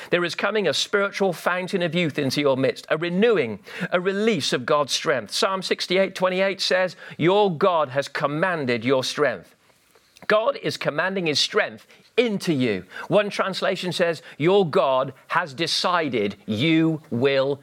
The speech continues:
be strong." Wow. Little bit more. Many of you are gonna have to live longer because God's not through using you. Many of you are gonna have to go into a second childhood into the, in the spirit.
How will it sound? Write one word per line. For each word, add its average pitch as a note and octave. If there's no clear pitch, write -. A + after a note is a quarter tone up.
be A#2+
strong." G2+
Wow. G#2+
Little E3
bit D#3+
more. C#3
Many D#3
of D3+
you F3
are -
gonna D#3
have D3+
to F3+
live E3
longer C#3+
because C3+
God's D3
not D3
through E3
using B2
you. F#2+
Many F#3
of E3+
you F3+
are E3
gonna E3
have E3
to C#3+
go F3
into F3
a C#3+
second F#3+
childhood F#3
into C3+
the, C3+
in D3+
the C#3+
spirit. C3